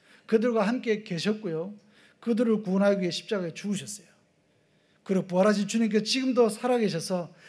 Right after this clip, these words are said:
라이베리아 사람들 사이에 다니시면서 부활의 산소망을, 산 믿음을 심어주고 계십니다. 주님이 이 땅에 오셨을 때 주님 주변에는 늘 가난하고 병들고 버림받고 소외된 자들이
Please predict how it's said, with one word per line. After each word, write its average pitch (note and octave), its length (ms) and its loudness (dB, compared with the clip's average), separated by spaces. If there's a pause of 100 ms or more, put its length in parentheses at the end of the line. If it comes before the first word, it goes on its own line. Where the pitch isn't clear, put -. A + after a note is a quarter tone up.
(160)
라이베리아 G#3+ 500 4
사람들 G#3+ 420 0
사이에 G#3+ 360 0
다니시면서 F#3 680 -4
부활의 F3+ 300 -4
산소망을, G3+ 680 -4 (240)
산 F3 340 -8
믿음을 F3 320 -6
심어주고 G3 640 -6
계십니다. - 440 -16 (720)
주님이 C#4 360 2
이 A3 100 -2
땅에 B3+ 200 4
오셨을 A#3+ 420 -2
때 A3+ 140 -2
주님 A#3 280 -2
주변에는 F#3+ 520 -2
늘 G3 280 -2
가난하고 F#3+ 680 -4
병들고 F#3 680 -4
버림받고 G3+ 560 2
소외된 G#3+ 480 -4
자들이 D3+ 480 -10